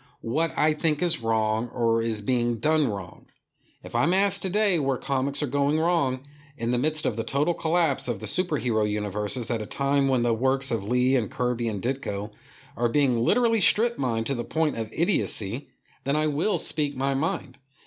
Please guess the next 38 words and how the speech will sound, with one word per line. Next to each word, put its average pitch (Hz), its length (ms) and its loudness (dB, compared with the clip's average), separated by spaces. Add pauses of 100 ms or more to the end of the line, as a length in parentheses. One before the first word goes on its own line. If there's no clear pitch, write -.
If - 160 -6
I 208 140 2
thought 233 340 0
Dark 196 300 2
Horse, 107 340 -2
which 139 140 0
is 117 80 -4
my 117 140 -2
current - 400 0
publisher, 120 500 0
was 120 160 -2
completely 147 500 0
off 131 220 2
the 123 80 0
wall 131 400 0
and 110 80 -6
harming 135 440 0
the 117 140 0
industry, 110 520 -2 (280)
I'd 143 180 0
say 147 280 0
that 131 320 -2
too. 160 280 -2 (580)
My 147 100 0
relationship 202 680 2
with 180 120 -2
Marvel 156 380 2
has 113 120 0
been 120 180 -2
very 113 280 0
good. 123 380 0 (560)
We've, 127 280 0 (460)
uh, 120 320 0
we've 127 240 0
both 143 300 0
profited 143 540 0
very 110 260 2
well. 143 460 -2